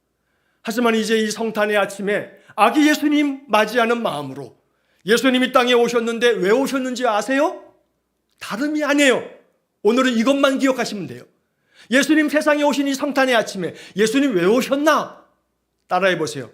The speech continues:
나랑 친해지기 위해서. 왜 오셨다고요?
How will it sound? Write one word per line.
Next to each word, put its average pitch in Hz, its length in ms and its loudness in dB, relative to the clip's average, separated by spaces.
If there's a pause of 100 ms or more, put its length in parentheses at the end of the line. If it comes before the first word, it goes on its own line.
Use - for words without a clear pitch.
(160)
나랑 156 520 -2 (880)
친해지기 202 680 -6
위해서. 123 240 -12 (1800)
왜 151 100 0
오셨다고요? 208 640 0